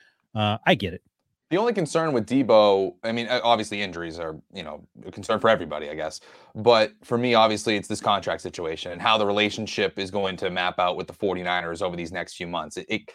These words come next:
Speaker 2: it kinda feels like it's eventually g-, just gonna be mended, or it's just gonna be settled kind of begrudgingly at the very least, and he's gonna stay with the forty-niners. But there's still, you know, they still get, you still get some time here where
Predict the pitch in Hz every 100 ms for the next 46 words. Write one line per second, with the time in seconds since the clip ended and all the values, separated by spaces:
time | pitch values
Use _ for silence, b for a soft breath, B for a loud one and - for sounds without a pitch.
0 | b - 120 190 285 196 175 208 160 175
1 | 147 139 101 104 127 131 117 104 101 -
2 | 117 104 95 82 87 107 117 131 110 87
3 | 87 - 98 - 92 82 80 - - 92
4 | 101 107 113 101 90 82 82 90 107 127
5 | 127 127 113 117 135 131 147 151 - b
6 | b b 104 110 110 98 - 110 113 107
7 | 117 110 98 101 127 165 139 104 131 -
8 | b b b b 104 156 170 - - 247
9 | 254 247 233 220 208 208 185 185 175 180
10 | 185 - - 214 196 185 165 - 202 190
11 | 180 196 240 175 160 151 139 131